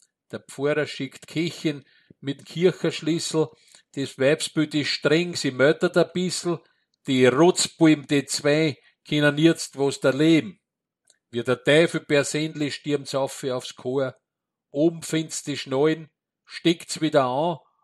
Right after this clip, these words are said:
und schon steht's drin. Die Buben wollen auf und davon. Aber die Köchin ist schneller. Sie schnappt's gleich bei die Haar.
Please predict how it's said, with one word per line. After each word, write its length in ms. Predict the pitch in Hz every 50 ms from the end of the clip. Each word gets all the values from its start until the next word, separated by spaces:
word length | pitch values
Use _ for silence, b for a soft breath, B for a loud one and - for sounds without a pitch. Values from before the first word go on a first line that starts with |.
| _ _ _
und 260 | - 113 120 120 -
schon 280 | - - 135 131 123 110
steht's 420 | - - - 110 101 - - -
drin. 400 | - 123 117 117 107 95 87 - _ _ _ _ _ _ _ _ _ -
Die 60 | 117
Buben 380 | - - 147 156 160 156 147 123
wollen 200 | 131 135 123 123
auf 240 | 123 127 123 - 135
und 200 | 117 101 _ -
davon. 460 | 120 - - 139 131 120 110 98 - _ _ _ _ _ _ _ _ _ -
Aber 140 | 113 120 117
die 160 | - 131 -
Köchin 480 | - 160 175 175 151 - - 170 160
ist 140 | 156 147 131
schneller. 560 | - - 139 135 135 127 117 101 90 85 - _ _ _ _
Sie 200 | - - 131 127
schnappt's 520 | 120 - - 123 123 143 - - - - -
gleich 220 | 143 143 139 135
bei 160 | 139 131 131
die 100 | 127 - -
Haar. 420 | - 123 127 123 107 92 - -